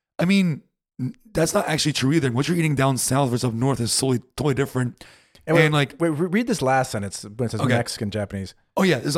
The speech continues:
Speaker 1: yeah, yeah, I'm, I'm, I'm listening to you. I don't know who this, who this person wrote this, but, um, okay. "Their menu can include something like schnitzel, pasta, pizza for weeks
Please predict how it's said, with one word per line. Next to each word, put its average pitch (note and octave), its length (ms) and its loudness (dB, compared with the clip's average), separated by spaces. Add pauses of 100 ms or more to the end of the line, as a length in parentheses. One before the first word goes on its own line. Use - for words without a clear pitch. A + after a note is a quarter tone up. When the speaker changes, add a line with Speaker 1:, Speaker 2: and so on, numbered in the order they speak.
Speaker 1:
yeah, C#3 180 0
yeah, A2+ 80 -6
I'm, D#3+ 260 -6
I'm, E3+ 140 0
I'm F3+ 180 -2
listening D#3+ 200 -2
to C3 100 0
you. A#2 80 2 (180)
I - 40 -4
don't F3 120 2
know F3+ 80 0
who D3 80 2
this, C#3 220 -4
who B2+ 120 0
this A#2 100 -2
person A#2+ 320 -2
wrote B2 180 -2
this, B2+ 240 -2
but, A#2 320 -2
um, A2 400 -4 (480)
okay. - 180 -6 (760)
"Their D#3+ 140 2
menu G#3 300 2
can D#3+ 140 2
include D3+ 320 0
something B2+ 240 -2
like A#2 200 -2
schnitzel, B2+ 640 -2
pasta, D3 420 -2
pizza C#3 460 -2
for B2 240 -2
weeks E3 960 2